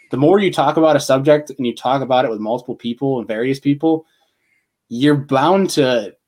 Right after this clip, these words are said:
accelerate how much you're learning and how much you're taking in, especially if you take the time to, like,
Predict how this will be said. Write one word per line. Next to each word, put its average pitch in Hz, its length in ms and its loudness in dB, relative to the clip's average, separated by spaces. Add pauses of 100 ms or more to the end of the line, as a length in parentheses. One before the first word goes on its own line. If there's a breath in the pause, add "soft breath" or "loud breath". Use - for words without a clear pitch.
(220)
accelerate 131 800 -2
how 131 200 -2
much 127 260 -2
you're 117 160 -4
learning 104 520 -6
and 113 120 -12
how 120 80 -6
much 117 180 -6
you're 107 80 -12
taking 117 300 -6
in, 110 200 -6
especially 139 380 0
if 127 120 -4
you 120 60 -2
take 135 220 -4
the 117 60 -8
time 123 400 -4
to, 123 140 -2
like, 98 340 -10